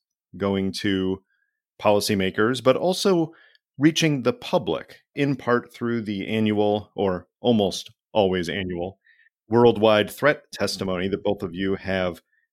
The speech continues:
contributed to and been a part of before. And I found it interesting that in the most recent annual threat assessment, which was, I believe, in April of this year, that the new Director of National Intelligence, Admiral Haynes,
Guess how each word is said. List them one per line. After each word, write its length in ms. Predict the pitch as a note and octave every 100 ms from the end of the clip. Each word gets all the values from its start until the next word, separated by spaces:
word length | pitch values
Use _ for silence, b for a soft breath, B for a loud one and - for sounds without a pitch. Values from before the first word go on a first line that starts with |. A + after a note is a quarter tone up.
| _
contributed 560 | - F#2+ G#2+ G2 F#2+ E2+
to 400 | - G2 F#2+ F#2+ - -
and 180 | G2 F#2
been 140 | G2+
a 60 | E2+
part 280 | - C3
of 200 | G#2+ E2
before. 560 | E2 E2 - E2+ D#2 - b b b b b _ -
And 260 | C#3 C3 - _ _ _ _ -
I 40 | D3
found 160 | G3 G#3
it 80 | -
interesting 720 | D#3 E3 A#2+ - G2 F#2+ F#2+ -
that 320 | G#2 A2+ A2 - _ -
in 140 | B2 A#2+
the 100 | A#2
most 460 | B2 D3+ D3+ - G2+
recent 720 | G#2 C#3 D3 A2 F#2 - - _ _ _ _ _ _ -
annual 440 | A#2 A2 G2+ F2+
threat 280 | - G2+ F#2
assessment, 580 | - F#2 F2 - F2 E2 _
which 260 | G2+ G2 -
was, 360 | G2+ G2 F2+
I 80 | -
believe, 320 | F#2 G2 G2
in 160 | F#2+ E2+ -
April 380 | A#2 A#2+ F#2+ E2+
of 100 | D#2
this 260 | E2 -
year, 380 | E2+ E2 D#2+ E2 _ _ _ _ _ _ _
that 260 | G#2+ A2 -
the 160 | A2+ A2
new 320 | A#2 B2 A#2+
Director 360 | A2+ A2+ G#2+
of 80 | G#2
National 500 | G#2+ A2 - A2 G#2
Intelligence, 920 | - G2 - C#3 C#3 E2 E2 F2 - -
Admiral 300 | F2+ F#2+ F2
Haynes, 600 | B2+ A2+ F#2 F#2 -